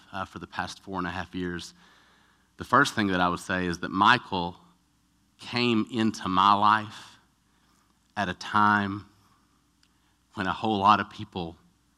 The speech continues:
wanted to get out of my life. Um,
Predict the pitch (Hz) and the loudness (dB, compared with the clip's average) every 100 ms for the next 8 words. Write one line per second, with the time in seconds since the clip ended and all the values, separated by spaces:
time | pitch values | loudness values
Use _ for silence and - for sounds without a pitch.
0 | _ _ 87 95 92 - 101 98 - 92 | _ _ -4 -2 -2 -6 -8 -8 -2 0
1 | 87 - - - _ _ - 98 92 95 | 0 -4 -18 -20 _ _ -10 -4 0 -2
2 | 98 101 - - _ _ _ _ _ _ | -2 -14 -18 -20 _ _ _ _ _ _
3 | _ _ _ - 95 82 85 80 | _ _ _ -8 -6 -6 -12 -18